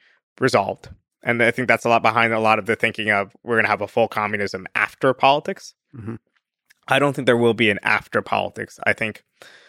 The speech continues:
Speaker 1: uh, for one thing, let's say, uh, I'll give you another Northeast example. Let's say <laughs> me and you were trying to, with different groups of people, we're trying to figure out how to build a crossing of,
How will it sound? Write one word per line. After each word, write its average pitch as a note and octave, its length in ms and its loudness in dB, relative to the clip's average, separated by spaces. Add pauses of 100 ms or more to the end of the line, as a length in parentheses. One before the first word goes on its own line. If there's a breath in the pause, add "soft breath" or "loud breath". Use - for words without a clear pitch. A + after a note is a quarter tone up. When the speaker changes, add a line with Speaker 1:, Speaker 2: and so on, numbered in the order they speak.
(200 soft breath)
Speaker 1:
uh, - 80 -8
for C3+ 100 0
one B2+ 200 2
thing, B2 180 2
let's A#2 180 2
say, A#2 260 4 (460)
uh, A2 40 -2 (180)
I'll G2+ 60 -2
give G#2 160 -6
you G#2+ 60 -2
another G#2 260 -4
Northeast G#2 420 -12
example. G2+ 560 -18 (160)
Let's A#2 220 -10
say A#2 280 0 (100)
<laughs> A#2 100 -6
me B2+ 200 0
and B2 100 -2
you A#2+ 180 2
were A2 140 2
trying A2 580 -2
to, G#2 280 -6 (460 loud breath)
with - 140 -4 (120)
different C#3+ 280 2
groups A#2 180 0
of F#2+ 60 -8
people, G2 240 -6
we're G#2 120 -2
trying A#2+ 260 2
to A#2 60 2
figure G#2+ 240 0
out G2+ 100 0
how G#2+ 180 2
to G2+ 260 0 (260)
build B2 200 2
a A2+ 60 2
crossing G#2 520 -2
of, - 240 -2